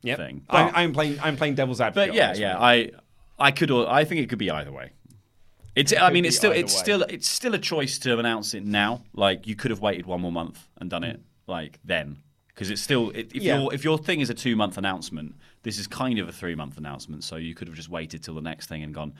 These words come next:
Speaker 2: "Take over Car-, like, take over Cardiff." But I also understand completely that the time you want to announce another takeover is during a takeover,
Speaker 1: That's the
Speaker 2: especially
Speaker 1: key,
Speaker 2: for the
Speaker 1: yeah.
Speaker 2: lower,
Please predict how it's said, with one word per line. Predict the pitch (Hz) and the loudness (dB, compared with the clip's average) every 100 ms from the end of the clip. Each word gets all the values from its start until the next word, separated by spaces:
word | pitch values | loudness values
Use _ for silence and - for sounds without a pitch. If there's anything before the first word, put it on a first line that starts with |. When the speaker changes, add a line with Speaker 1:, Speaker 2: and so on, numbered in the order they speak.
| - _ _ | -20 _ _
Speaker 2:
"Take | 85 82 | -8 -8
over | 78 76 | -10 -10
Car-, | 85 80 - | -8 -8 -8
like, | 80 78 | -10 -10
take | 85 80 | -8 -8
over | 73 | -8
Cardiff." | 80 82 71 71 | -6 -6 -6 -6
But | 95 | -4
I | 82 101 | 2 2
also | 104 101 - 87 - - - | 2 -2 -4 -6 -8 -18 -6
understand | 104 95 87 92 90 | -4 -2 -2 -4 -4
completely | 82 117 143 92 78 85 85 - _ _ | -8 -4 -2 -4 -10 -10 -14 -20 _ _
that | - | -10
the | 110 | -8
time | 113 151 147 | 0 2 4
you | 131 | 2
want | 117 104 | 2 -2
to | 104 | -4
announce | 98 107 95 | -2 -2 -4
another | 92 92 92 | -8 -8 -4
takeover | 104 101 95 80 71 76 73 - _ _ | -2 -2 -4 -8 -8 -10 -12 -12 _ _
is | 101 101 | -8 -6
during | - 110 104 98 | 0 2 2 -2
a | |
takeover, | 92 98 92 85 78 | -4 -6 -6 -8 -4
Speaker 1:
That's | 107 101 | -2 2
the | 135 | 2
Speaker 2:
especially | 110 113 | 2 -2
Speaker 1:
key, | |
Speaker 2:
for | 95 | -2
the | 107 | -2
Speaker 1:
yeah. | 104 | 0
Speaker 2:
lower, | 104 98 | 0 0